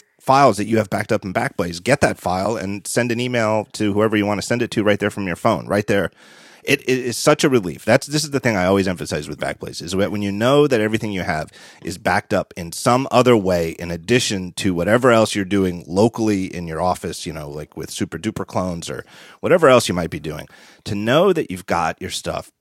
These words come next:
backed up in the cloud, off with somebody you can trust. It's such a relief. Really is. I can't recommend them highly enough.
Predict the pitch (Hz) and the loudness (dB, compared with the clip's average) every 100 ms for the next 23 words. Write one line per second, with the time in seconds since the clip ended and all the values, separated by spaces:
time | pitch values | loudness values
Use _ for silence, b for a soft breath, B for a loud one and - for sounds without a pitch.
0 | _ - 87 90 - - 85 80 _ _ | _ -2 0 0 -4 -6 -6 -6 _ _
1 | _ _ _ _ - 151 151 - 107 85 | _ _ _ _ -2 0 0 0 2 2
2 | 82 82 - 107 117 - _ _ _ 87 | 0 -6 0 2 2 -2 _ _ _ -14
3 | 85 - 113 104 87 90 85 - 76 - | -6 -2 0 0 -2 -6 -10 -6 -8 -8
4 | - 92 - - 117 110 82 - - - | -12 -12 -6 0 0 0 -4 -8 -18 -20
5 | _ - 110 107 85 78 - - - 117 | _ -2 0 2 -2 -6 -10 -12 -4 -4
6 | 92 95 85 76 78 69 - - - | -2 -4 -6 -8 -10 -12 -12 -14 -16